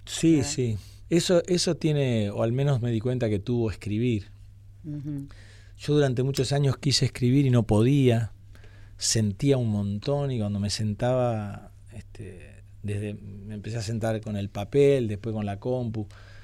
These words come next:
Speaker 1: Eh, siempre era muy poquito lo que podía plasmar y mucho lo que me pasaba adentro.
Speaker 2: Ujú.
Speaker 1: Eh, cuando pude escribir mi primera obra, que fue El Amateur, este, que entre otras cosas, eh,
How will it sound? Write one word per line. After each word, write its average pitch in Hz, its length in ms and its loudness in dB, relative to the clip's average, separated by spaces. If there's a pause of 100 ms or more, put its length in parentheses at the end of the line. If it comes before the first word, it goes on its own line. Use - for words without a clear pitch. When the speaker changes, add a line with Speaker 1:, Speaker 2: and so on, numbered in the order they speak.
(400)
Speaker 1:
Eh, 107 340 -2
siempre 139 600 0
era 120 120 0
muy 139 140 0
poquito 135 480 -2
lo 113 100 0
que 104 100 -2
podía 107 360 0
plasmar 110 420 -2
y 127 80 0
mucho 120 340 -4
lo 120 120 -2
que 104 80 -2
me 98 160 -2
pasaba 113 420 -2
adentro. 98 560 -4
Speaker 2:
Ujú. 175 340 -8 (420)
Speaker 1:
Eh, 107 360 0
cuando 113 280 -2
pude 131 680 4
escribir 117 460 -6
mi 123 140 -4
primera 127 400 -4
obra, 135 280 0
que 101 120 -2
fue 113 220 -2
El 110 100 0
Amateur, 120 500 0 (720)
este, 92 840 -6 (760)
que 110 100 -2
entre 101 220 0
otras 107 180 -2
cosas, 117 500 0
eh, 98 1040 -6